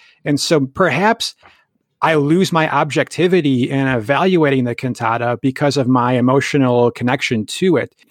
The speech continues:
So later on after this conference, when the C D finally came out, so probably early two thousand four, I was in a conversation with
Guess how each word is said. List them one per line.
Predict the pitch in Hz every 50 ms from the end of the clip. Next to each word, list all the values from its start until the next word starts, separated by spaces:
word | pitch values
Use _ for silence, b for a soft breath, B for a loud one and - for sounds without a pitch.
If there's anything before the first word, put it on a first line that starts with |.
| b b b b b
So | - - 160 135 139 160 _ -
later | 170 185 208 202 202 185
on | 180 185 165
after | 143 143 160 160 - - 165 160 151 131
this | 143 139 -
conference, | - - 131 131 143 139 - - 131 120 113 113 -
when | - 139 127
the | 127 120 113
C | - - - 156 147
D | 131 143 147 147
finally | 135 - 143 135 135 135 127 127 127
came | - - 127 123 127
out, | 127 127 127
so | - 143
probably | - - 139 131 131 127
early | - 147 139 139 143 131
two | - 143 131
thousand | 123 117 123 - 117 110 -
four, | - - 139 139 131 123 117
I | 117 120
was | 127 123 135
in | 139 131
a | 123
conversation | - - 139 139 135 131 127 123 - - 139 139 - - 147 135 127 120
with | 120 120 113 -